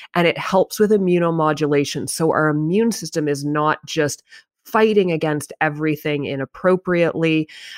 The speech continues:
Um, and it seems to have gut soothing properties to it. Um, so it's a really nice one. So we then start to bring in foods that are going to be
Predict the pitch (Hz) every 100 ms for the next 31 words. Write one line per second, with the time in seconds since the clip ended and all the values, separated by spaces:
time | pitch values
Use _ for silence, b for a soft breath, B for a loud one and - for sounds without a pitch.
0 | B 170 156 147 147 180 180 - - 190
1 | 180 - 185 170 160 156 - - - 151
2 | 143 131 135 117 - 127 123 - - 110
3 | - B B B - 151 135 - - 175
4 | 170 - 160 156 160 202 208 196 175 143
5 | - - - 160 165 156 202 220 233 -
6 | - - 156 160 151 147 143 156 151 143
7 | 147 143 139 139 143 135 139 139 135